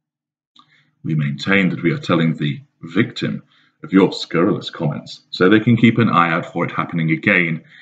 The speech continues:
and to be a little wiser in their engagements with you.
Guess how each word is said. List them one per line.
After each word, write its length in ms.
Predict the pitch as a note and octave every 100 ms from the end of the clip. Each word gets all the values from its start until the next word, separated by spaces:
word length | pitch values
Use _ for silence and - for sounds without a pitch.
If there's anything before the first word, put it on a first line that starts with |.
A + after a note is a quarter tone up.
| - -
and 80 |
to 60 | D#2+
be 100 | D2+
a 40 |
little 240 | D#2+ D#2 E2+
wiser 560 | D#2 D#2+ D2 - G1+ - _
in 60 | -
their 160 | A#1+
engagements 580 | C2+ C#2 B1+ B1 - -
with 200 | - F#2
you. 220 | D#2+ -